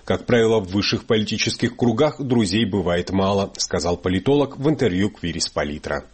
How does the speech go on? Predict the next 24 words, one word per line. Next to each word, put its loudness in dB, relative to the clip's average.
О 2
том, 4
как 0
живут 2
в -14
Польше 0
граждане 2
Грузии, 2
оставшиеся 0
без 2
работы 4
после 0
объявления 4
в -2
мире 4
пандемии, 2
информационному 4
интернет-агентству 2
«Батумелеби» 2
рассказал 2
уроженец 2
Кобуляти 2
Георгий 0
Катамадзе. -2